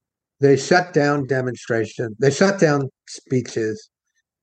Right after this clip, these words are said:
Uh, they shut down classes. They make it impossible for people who disagree with them to be heard. And the universities have to deal with this. And some of them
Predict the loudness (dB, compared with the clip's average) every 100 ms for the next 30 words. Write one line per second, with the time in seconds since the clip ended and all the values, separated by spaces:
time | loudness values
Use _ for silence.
0 | _ -6 -2 -2 -2 -2 0 0 2 2
1 | 2 0 -2 -2 -2 -4 -6 -6 -12 _
2 | _ _ _ _ -10 -2 2 4 4 2
3 | 0 0 0 0 -2 -2 -4 -4 -4 0
4 | 0 0 -4 -2 0 0 -2 -6 -4 -4
5 | -2 0 -2 -4 -12 _ _ _ _ _
6 | _ _ _ _ -2 2 4 4 2 2
7 | -2 -2 -4 -4 -2 -2 -4 -10 -12 -8
8 | -6 -8 -2 2 4 4 2 0 -8 -10
9 | -10 -12